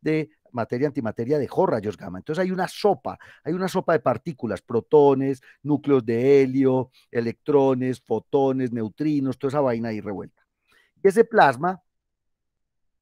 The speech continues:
pues, no dejaba que hubiesen átomos. Ojo, habían ya núcleos atómicos, habían protones, que es el núcleo de un in-,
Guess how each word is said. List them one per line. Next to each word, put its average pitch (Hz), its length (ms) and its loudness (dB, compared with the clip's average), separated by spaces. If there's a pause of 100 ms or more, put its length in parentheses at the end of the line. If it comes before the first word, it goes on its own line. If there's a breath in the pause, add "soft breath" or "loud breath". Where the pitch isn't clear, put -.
(560)
pues, - 240 -6 (140)
no 143 300 2
dejaba 170 580 0 (240)
que 139 100 -6
hubiesen 156 420 0 (100)
átomos. 147 540 2 (120)
Ojo, 139 320 0 (500)
habían 143 640 -2
ya 139 420 2
núcleos 165 540 2
atómicos, 113 600 -4
habían 160 300 -16
protones, 160 580 -4
que - 100 -14
es 90 80 -10
el 107 100 -10
núcleo 117 300 -2
de 117 60 0
un 127 80 -2
in-, 127 200 -4